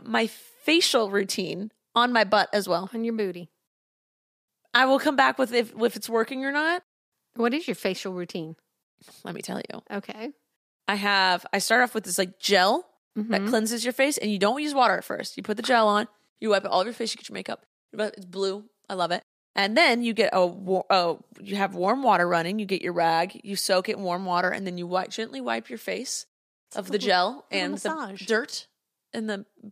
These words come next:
Speaker 1: makeup. And then I spray my face with a certain water thing that's not from the tap. It's, like, this filtered mineral, good for you water. Spray that on my face. And then I use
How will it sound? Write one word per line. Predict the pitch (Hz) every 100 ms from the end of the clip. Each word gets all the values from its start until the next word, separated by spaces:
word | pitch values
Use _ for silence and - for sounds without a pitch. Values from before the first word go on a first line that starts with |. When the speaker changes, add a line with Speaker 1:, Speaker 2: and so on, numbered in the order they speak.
| -
Speaker 1:
makeup. | 214 202 240 - _ _ _ _
And | - 214 214
then | 202 196 - - -
I |
spray | 202 - 226 214
my | 254 247 247 269 _ _ _ _ _
face | - 226 233 - - - _
with | - 190 185 - - _ -
a | 185
certain | - 220 214 196 190
water | 202 185 180 175 208 _
thing | - 208 190 220
that's | 208 -
not | 190
from | -
the | 196
tap. | 165 175 - - _ _
It's, | - -
like, | 220 -
this | 175
filtered | - 208 180 196 185 185
mineral, | 202 190 175
good | 180 190 175
for | 202 185
you | 170 170
water. | 175 170 165 175 _ -
Spray | - 226
that | 220
on | 214
my | 185
face. | 196 190 - _ _ _
And | 202 196
then | 185 175 175 - -
I |
use | 185 185 175 170